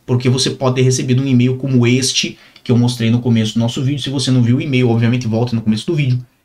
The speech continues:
e aí dê uma confirmada na situação. É importante observar que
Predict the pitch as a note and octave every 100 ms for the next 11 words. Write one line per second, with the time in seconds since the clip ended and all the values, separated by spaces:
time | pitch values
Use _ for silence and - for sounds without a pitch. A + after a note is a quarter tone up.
0 | _ - A#2 A2 A2 A2 _ _ _ A#2+
1 | A2 G#2+ A2 G#2+ C3 G#2+ G2+ G2 G#2+ -
2 | D#3+ - - _ - - - _ - G#3+
3 | B3+ G#3+ A3+ G3+ A#3 B3 A3 - G3 D#3+
4 | A#3 - G#3+ G3+ -